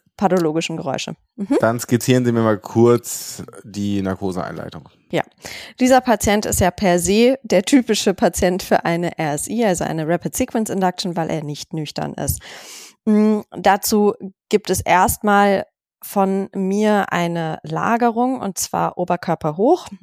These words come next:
Speaker 1: Auch das wurde, weil es wenig Daten zu Oberkörper hoch und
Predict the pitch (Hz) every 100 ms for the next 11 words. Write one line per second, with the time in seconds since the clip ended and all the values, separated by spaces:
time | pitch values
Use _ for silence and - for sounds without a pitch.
0 | - 190 - 190 214 - - 202 214 208
1 | 202 175 180 - - 190 190 185 220 226
2 | 214 - 180 196 - 196 190 - - 190
3 | 180 175 180 165 175 247 - 196